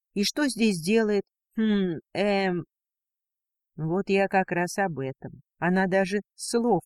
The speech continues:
подобрать не может, чтобы меня идентифицировать. «Стас!» Ну, спасибо, по имени назвала, хотя готов поклясться, что про себя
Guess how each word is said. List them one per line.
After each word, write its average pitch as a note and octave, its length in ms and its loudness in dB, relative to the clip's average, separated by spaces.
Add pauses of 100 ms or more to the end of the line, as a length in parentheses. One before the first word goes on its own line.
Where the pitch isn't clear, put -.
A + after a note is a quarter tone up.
подобрать C#3+ 720 -4 (220)
не E3 180 0
может, E3 380 -2
чтобы D3+ 340 -6
меня D#3 380 -4 (180)
идентифицировать. D3+ 1200 -6 (560)
«Стас!» - 640 -2 (1000)
Ну, F#3+ 240 0
спасибо, D3+ 840 -4 (340)
по F3 160 4
имени F3+ 420 2
назвала, E3 580 -4 (420)
хотя F#3+ 280 0
готов G3 400 0
поклясться, G3+ 680 -2
что - 300 -10
про D#3 140 -4
себя G3 560 0